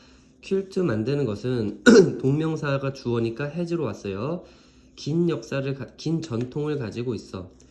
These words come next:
과거에 천은 비쌌어. 천이 비쌌어. 그래서,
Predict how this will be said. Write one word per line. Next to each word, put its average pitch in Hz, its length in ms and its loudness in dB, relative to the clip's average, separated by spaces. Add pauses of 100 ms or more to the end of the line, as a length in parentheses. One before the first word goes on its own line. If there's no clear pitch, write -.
(340)
과거에 127 720 -4 (420)
천은 175 560 -2 (540)
비쌌어. 107 720 -10 (1080)
천이 165 300 -6
비쌌어. 107 480 -10
그래서, 127 800 -4